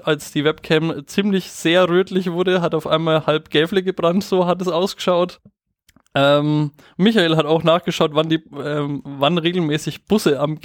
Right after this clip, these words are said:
an der Webcam vorbeifahren, mittels Busfahrplänen aus der Stadt Gävle. Das hat mich auch so gefreut. Und eins meiner absoluten Highlights war die Userin Wasserstoff-Ionen, die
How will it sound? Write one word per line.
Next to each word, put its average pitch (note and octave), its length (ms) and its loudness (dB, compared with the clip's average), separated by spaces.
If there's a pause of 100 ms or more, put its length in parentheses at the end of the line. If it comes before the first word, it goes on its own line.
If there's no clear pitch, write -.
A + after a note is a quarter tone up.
an D3+ 160 0
der D3 100 2
Webcam F3 380 -2
vorbeifahren, F3 760 -2 (100)
mittels E3 480 0
Busfahrplänen E3+ 1040 -2
aus - 240 -2 (120)
der G3+ 80 2
Stadt - 400 -4
Gävle. G3 440 -2
Das - 120 -8
hat F#3+ 160 -4
mich - 240 -12
auch - 100 -16 (520)
so G3+ 300 0
gefreut. F3+ 480 0 (240)
Und E3 100 -2
eins F3 300 -2
meiner D#3+ 240 2
absoluten F3 560 -6
Highlights D3 640 -4 (340)
war D3 340 4
die D3 140 -8
Userin D#3 340 0
Wasserstoff-Ionen, C#3+ 960 -2
die C#3+ 260 -4